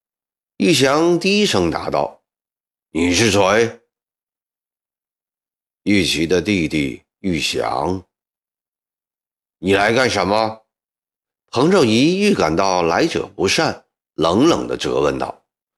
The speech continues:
“预先来个下马威。”彭师爷，玉祥大大咧咧地走了过去，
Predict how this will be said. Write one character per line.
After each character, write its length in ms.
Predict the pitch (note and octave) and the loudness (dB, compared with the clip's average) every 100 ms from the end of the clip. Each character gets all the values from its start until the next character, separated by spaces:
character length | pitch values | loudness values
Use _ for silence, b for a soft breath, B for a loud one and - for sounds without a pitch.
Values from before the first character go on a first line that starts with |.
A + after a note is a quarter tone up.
| _ | _
“预 160 | C3 G2+ | -2 0
先 360 | - G2 G2+ | 2 2 2
来 200 | F2 D#2 | 0 -2
个 360 | E2+ A2 E2+ E2 | -2 0 0 -4
下 300 | - - - | -6 -6 -6
马 180 | A2 - | -12 -8
威。” 280 | F2+ B2+ D#3+ _ _ _ _ _ _ _ _ _ _ _ _ _ _ _ _ _ _ _ _ _ _ _ _ _ _ _ _ _ | -2 0 -2 _ _ _ _ _ _ _ _ _ _ _ _ _ _ _ _ _ _ _ _ _ _ _ _ _ _ _ _ _
彭 340 | - - C#2+ E2 | -8 -4 -2 -2
师 220 | E2+ D2+ | -2 0
爷， 220 | B1+ B1 C#2+ D#2+ D2 - - _ _ _ _ _ _ _ _ | 0 0 0 0 0 -2 -8 _ _ _ _ _ _ _ _
玉 140 | E3+ B2+ | -2 0
祥 460 | G2+ A2 C#3+ E3+ | 2 2 2 0
大 360 | D#3+ E3+ D#3 E2 | 0 0 0 -2
大 120 | G2+ | 0
咧 200 | C3+ D3 | 2 2
咧 300 | D3 E3 F#3+ | 4 4 4
地 100 | E3+ | 2
走 240 | F2 D#2+ G#1+ | 0 -2 -4
了 80 | D2 | -4
过 220 | D#2+ C#2+ | -2 -2
去， 320 | - D#2+ - | -2 -6 -8